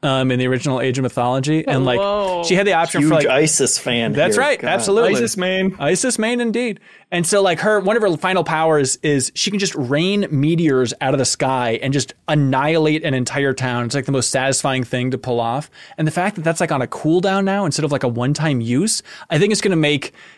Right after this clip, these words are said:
Speaker 1: Age of Mythology Remastered even, like, more dynamic and wild and wacky, and I'm very excited for just, like, the little things they revealed so far of, like, upping the population limit and having the ability to have more, uh, you know, micro opportunities with the hero myth units now. So I,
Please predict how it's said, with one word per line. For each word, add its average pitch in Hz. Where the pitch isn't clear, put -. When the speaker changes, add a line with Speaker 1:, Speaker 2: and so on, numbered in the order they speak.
Speaker 1:
Age 147
of 147
Mythology 135
Remastered 123
even, 143
like, 123
more 196
dynamic 151
and 135
wild 143
and 127
wacky, 120
and 123
I'm 127
very 127
excited 120
for -
just, 131
like, 120
the 135
little 165
things 160
they 151
revealed 135
so 147
far 123
of, 117
like, 120
upping 165
the 160
population 147
limit 127
and 135
having 139
the 151
ability 143
to 143
have 135
more, 123
uh, 123
you 147
know, 117
micro 165
opportunities 143
with 135
the 143
hero 127
myth 123
units 139
now. 147
So 127
I, 143